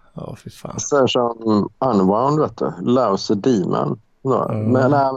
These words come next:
Speaker 2: liksom att det kan ändå vara värt det, fan. Ändå om, om man har träffat någon med det.
Speaker 1: Ja, fan, du vet, jag,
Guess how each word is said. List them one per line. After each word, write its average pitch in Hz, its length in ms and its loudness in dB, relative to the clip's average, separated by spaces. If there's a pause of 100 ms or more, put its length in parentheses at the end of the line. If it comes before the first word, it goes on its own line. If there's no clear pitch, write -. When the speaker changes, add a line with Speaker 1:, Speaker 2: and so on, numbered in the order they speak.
Speaker 2:
liksom - 200 -20
att - 120 -20
det 107 100 -2
kan 101 200 2
ändå 87 160 2
vara 87 120 2
värt - 320 -2
det, - 120 -18
fan. - 280 -6
Ändå 98 240 -4
om, 98 160 -4
om 92 200 0
man 90 240 -2
har 85 120 -2
träffat - 340 -6
någon - 140 -4
med 85 140 -4
det. - 220 -12 (880)
Speaker 1:
Ja, 120 500 0
fan, 110 380 -6
du 110 80 -6
vet, 110 240 -6
jag, 117 400 -2